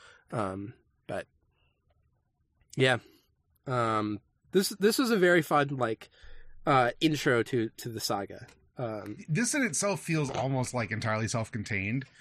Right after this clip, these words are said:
Speaker 2: Um,
Speaker 1: Yeah.
Speaker 2: I know you say it's, like, table setting, but if this was, like, its own small saga, I would not bat an eye.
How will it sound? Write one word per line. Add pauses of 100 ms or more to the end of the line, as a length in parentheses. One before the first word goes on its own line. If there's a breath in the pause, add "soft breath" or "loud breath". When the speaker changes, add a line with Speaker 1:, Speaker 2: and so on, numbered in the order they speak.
(280 loud breath)
Speaker 2:
Um,
Speaker 1:
Yeah.
Speaker 2:
I
know
you
say
it's,
like,
table
setting,
but
if
this
was,
like,
its
own
small
saga,
I
would
not
bat
an
eye.